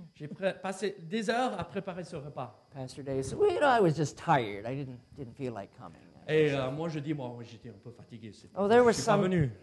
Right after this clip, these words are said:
Speaker 2: some community event that came up.
Speaker 1: Il y avait quelque chose, euh,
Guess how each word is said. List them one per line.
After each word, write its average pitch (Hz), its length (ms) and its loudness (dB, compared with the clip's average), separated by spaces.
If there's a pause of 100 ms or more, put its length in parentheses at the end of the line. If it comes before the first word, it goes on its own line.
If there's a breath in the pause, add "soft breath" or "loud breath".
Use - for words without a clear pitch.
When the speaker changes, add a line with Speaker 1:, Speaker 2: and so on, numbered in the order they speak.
(280)
Speaker 2:
some 214 200 2
community 208 560 4
event 151 340 4
that 127 160 -2
came 127 240 -8
up. 143 60 -8
Speaker 1:
Il 180 80 -4
y 220 60 2
avait 220 280 2
quelque 214 200 -4
chose, 220 300 -4
euh, 180 440 0